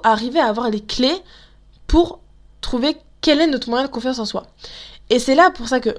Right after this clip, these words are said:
je vous donne des, des règles qui, pour moi, ont fonc-, ont fonctionné et qui, pour moi, je les fais de manière assez générale pour que p-, vous puissiez les adapter chez vous.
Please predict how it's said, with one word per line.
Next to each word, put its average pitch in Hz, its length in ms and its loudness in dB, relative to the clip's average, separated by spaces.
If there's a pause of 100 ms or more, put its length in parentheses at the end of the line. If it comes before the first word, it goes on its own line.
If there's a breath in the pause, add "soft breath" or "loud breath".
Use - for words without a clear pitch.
(100)
je 196 140 -6
vous 208 100 -6
donne 247 200 -2
des, 196 360 -8 (500)
des 196 260 -8
règles 240 220 -4
qui, - 140 -10
pour 196 160 -12
moi, 220 200 -2
ont 190 100 -8
fonc-, - 400 -12
ont 208 100 -14
fonctionné 254 480 -6
et 240 60 -6
qui, 214 180 -10
pour 214 200 -8
moi, 247 220 -2 (1080 loud breath)
je 214 80 -8
les 233 100 -4
fais 285 120 -2
de 254 60 -4
manière 226 260 -4
assez 226 180 -6
générale 233 320 -2
pour - 140 -16
que 202 200 -4
p-, - 220 -16
vous 202 160 -10
puissiez 262 420 -6 (300 loud breath)
les 214 200 0
adapter 220 360 0
chez 233 220 2
vous. 226 280 -6